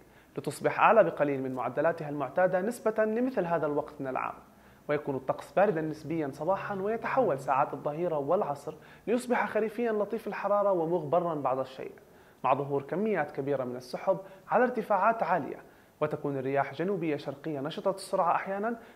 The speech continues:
مثيرة للأتربة والغبار، وبخاصة في المناطق والطرق الصحراوية. أما خلال ساعات الليل فيكون الطقس باردا نسبيا في أغلب المناطق،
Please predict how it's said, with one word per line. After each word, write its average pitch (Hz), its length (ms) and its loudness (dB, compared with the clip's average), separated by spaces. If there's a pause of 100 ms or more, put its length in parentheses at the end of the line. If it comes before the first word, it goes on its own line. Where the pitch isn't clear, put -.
(100)
مثيرة 208 480 4
للأتربة 135 540 -2
والغبار، 180 540 2
وبخاصة 196 680 -6
في 135 100 -10
المناطق 156 580 -4
والطرق 185 500 -2
الصحراوية. - 680 -2 (720)
أما 160 180 2
خلال 147 320 4
ساعات 139 360 2
الليل 165 320 0 (320)
فيكون 240 320 8
الطقس - 360 0
باردا 226 280 8
نسبيا 180 460 -2
في 202 240 2
أغلب 208 240 6
المناطق، 139 560 -4